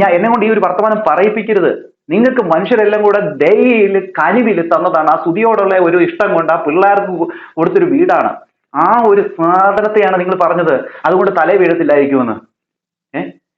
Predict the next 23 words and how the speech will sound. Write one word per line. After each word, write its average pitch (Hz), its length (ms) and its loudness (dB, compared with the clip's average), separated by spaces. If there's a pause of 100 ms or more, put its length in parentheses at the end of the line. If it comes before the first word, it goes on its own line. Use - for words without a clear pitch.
(360)
എന്തുവാ 196 520 0
നിങ്ങൾ 165 200 2
ഈ - 80 -10
പറയണത്? 147 340 -2 (580)
ഏ? - 20 -2 (960)
എന്തോ 220 240 2
നിങ്ങൾ 220 220 0
പറയുന്നത്? 175 280 0
നിങ്ങൾ 202 200 2
വാടക 185 300 2
വീട്ടിൽ 220 220 0
കിടന്ന 208 240 0
വീടിനെക്കാട്ടിൽ 202 540 2
എത്രയോ 247 220 0 (440)
മേ-, 147 180 2 (540)
മികച്ചതാണിത്, 196 580 0 (420)
അല്ലേ? 226 220 2 (600)
ഏ? - 20 0 (320)
നല്ലൊരു 214 340 0
വീടല്ലേ? 240 400 2 (540)
പറഞ്ഞത് 208 300 0 (480)
ഒരു 175 100 2 (120)
പത്ത്, 170 240 0